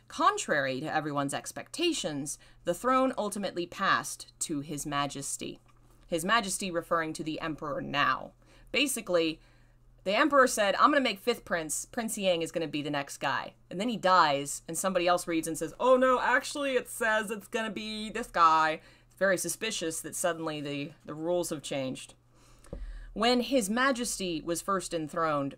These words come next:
quite a few people called the authenticity of the testamentary edict into question,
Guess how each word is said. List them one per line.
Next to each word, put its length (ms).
quite 280
a 60
few 180
people 380
called 320
the 100
authenticity 880
of 200
the 80
testamentary 760
edict 400
into 280
question, 640